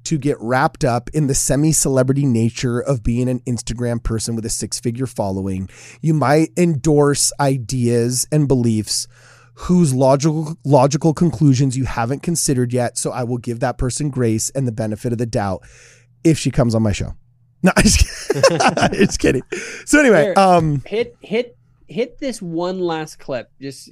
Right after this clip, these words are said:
Speaker 2: go through it. It's, it's
Speaker 1: One last
Speaker 2: another
Speaker 1: clip?
Speaker 2: thirty seconds of clip.
Speaker 1: Okay.
Speaker 2: And, and I wanna
Speaker 1: Clip
Speaker 2: it's
Speaker 1: three?
Speaker 2: clip three. It's, yeah, it's the next clip.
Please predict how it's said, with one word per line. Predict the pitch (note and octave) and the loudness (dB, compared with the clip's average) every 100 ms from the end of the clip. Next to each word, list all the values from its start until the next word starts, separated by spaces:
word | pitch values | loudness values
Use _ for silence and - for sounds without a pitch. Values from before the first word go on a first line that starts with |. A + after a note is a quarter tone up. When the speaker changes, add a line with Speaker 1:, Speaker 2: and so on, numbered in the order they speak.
| C#3+ | -8
Speaker 2:
go | D3+ E3 | -2 -2
through | E3 D#3+ C#3 | -2 -4 -4
it. | |
It's, | C3+ - | -6 -6
it's | A2+ | 0
Speaker 1:
One | B2+ D3+ | 0 2
last | D3+ C#3 | 0 0
Speaker 2:
another | C#3 C3+ C3+ | 0 0 -2
Speaker 1:
clip? | - - _ _ - | -12 -20 _ _ -6
Speaker 2:
thirty | E3 F3+ | -4 -4
seconds | - D#3 C#3 C3+ C3 - - | -6 -8 -8 -12 -14 -16 -14
of | C3+ | -14
clip. | - C#3 A#2+ - _ _ - | -12 -10 -10 -12 _ _ -2
Speaker 1:
Okay. | C3+ C3 A#2 E3+ - _ | 0 2 0 -2 -6 _
Speaker 2:
And, | C3+ - | -12 -10
and | C#3 C#3+ | -8 -6
I | |
wanna | D3+ F3 E3+ D3+ C3+ - D3+ | -4 -4 -4 -6 -8 -14 -2
Speaker 1:
Clip | E3+ A3 | 0 2
Speaker 2:
it's | |
Speaker 1:
three? | G3 A3+ F4 | 4 4 4
Speaker 2:
clip | - G3+ - | 0 -6 -6
three. | G3 F#3+ D#3+ D3 | -4 0 0 -2
It's, | C#3+ | -4
yeah, | D#3+ C#3 | -6 -6
it's | C#3 | -8
the | D3+ | -12
next | C#3+ C#3+ | -12 -14
clip. | _ C3+ A#2 | _ -10 -10